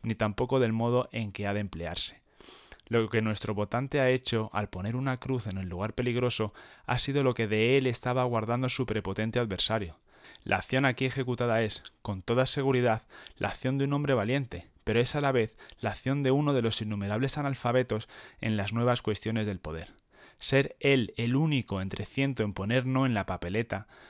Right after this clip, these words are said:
lo que con ello hizo fue cooperar a una estadística de la autoridad.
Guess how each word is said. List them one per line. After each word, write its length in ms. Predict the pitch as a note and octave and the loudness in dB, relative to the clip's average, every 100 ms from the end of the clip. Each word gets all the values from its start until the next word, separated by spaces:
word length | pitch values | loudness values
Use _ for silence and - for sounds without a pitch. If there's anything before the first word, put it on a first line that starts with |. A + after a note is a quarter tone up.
| - | -16
lo 180 | - A2+ | -2 0
que 100 | G#2 | 2
con 200 | G2 G2 | 0 -2
ello 200 | A#2 B2+ | 2 4
hizo 360 | C3 B2+ A#2 A2+ | 4 2 0 -2
fue 240 | - B2+ | -2 -2
cooperar 420 | B2 C#3+ A#2+ A#2 A#2+ | 0 0 2 2 2
a 60 | |
una 140 | A#2+ B2+ | 2 0
estadística 640 | - C3+ C3 - B2 B2+ | -2 -2 -2 -2 -4 -2
de 80 | B2+ | 0
la 80 | A#2 | 2
autoridad. 560 | G#2 G2 F2 E2+ F#2 | 0 -2 -6 -4 -4